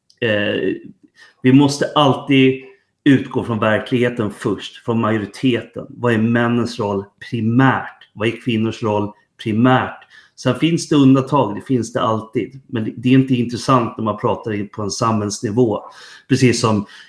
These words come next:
jag känner Ahmed nere på hörnet, han är jättetrevlig, eh, och han betalar skatt och han är duktig. Varför är ni emot invandrare? Nej, det, det är klart det finns undantag till allting. Eh, så, så det, det är då diskussionen blir fånig, liksom.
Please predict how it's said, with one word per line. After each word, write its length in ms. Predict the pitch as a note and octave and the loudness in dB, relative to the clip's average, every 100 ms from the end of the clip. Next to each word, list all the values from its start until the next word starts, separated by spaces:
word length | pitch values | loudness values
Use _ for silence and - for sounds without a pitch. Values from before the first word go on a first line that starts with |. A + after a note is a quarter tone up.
| - | 0
jag 200 | D3+ D3+ | 2 4
känner 560 | E3 E3+ F#3 E3 D#3+ - - | 4 4 6 4 4 0 2
Ahmed 500 | D#3+ - G3 E3+ C#3 | 0 0 -2 2 6
nere 200 | C3+ C3 | 6 4
på 140 | C3 | 4
hörnet, 460 | A#2 C#3+ E3 B2+ - | 4 4 6 2 2
han 140 | C#3 | 2
är 60 | E3 | 2
jättetrevlig, 1000 | E3 - - A2+ C#3+ D#3+ D#3 A#2 G2 - - - - | 0 -2 -6 -8 -2 0 0 0 -4 -8 -20 -20 -6
eh, 80 | A2+ | -2
och 220 | G#2+ - | -2 0
han 140 | A#2 C#3 | 2 2
betalar 360 | E3 E3 E3 | 2 2 2
skatt 460 | E3 - G#2+ - - | 0 0 -4 -4 -6
och 60 | A2 | 0
han 120 | C#3+ | 2
är 40 | |
duktig. 400 | D#3+ C#3 - A#2+ | 2 0 -2 -2
Varför 260 | C3+ C#3 C#3 | 0 2 4
är 80 | C3+ | 4
ni 80 | |
emot 280 | C#3 C3 C3 | 6 4 4
invandrare? 600 | C#3 C3 C3 D#3+ B2+ G2+ - _ _ _ _ | 2 4 4 4 2 -2 -6 _ _ _ _
Nej, 440 | B2+ B2+ D3 C#3+ A2 | 0 2 0 -4 -2
det, 60 | C3+ C3 | -2 0
det 60 | D3+ | -4
är 260 | C3+ - - | -6 -6 2
klart 240 | D3+ D3+ | 2 2
det 60 | C#3 | 2
finns 180 | C#3 | 2
undantag 800 | D#3 C3+ - E3+ E3+ D3 B2+ B2 | 4 4 2 -4 -2 0 0 0
till 100 | - | -2
allting. 540 | A#2 A#2+ A#2 D3 G#2+ F#2 - - - - - | 2 2 0 -2 -2 -2 -10 -16 -18 -16 -4
Eh, 140 | G2+ G2+ | -2 -2
så, 140 | G#2+ | -6
så 140 | G2 B2 | -12 -6
det, 260 | A#2+ A#2+ A2+ - _ _ - | -2 -2 -2 -10 _ _ -4
det 60 | |
är 60 | C3 | 0
då 320 | C#3 B2 A#2+ | 4 2 0
diskussionen 580 | C#3 C3 - A#2 A#2 G#2 | -6 -8 -8 -8 -4 -4
blir 100 | G#2 | -6
fånig, 420 | - G#2 G#2+ G#2+ | -6 -6 -4 -6
liksom. 260 | - - | -8 -12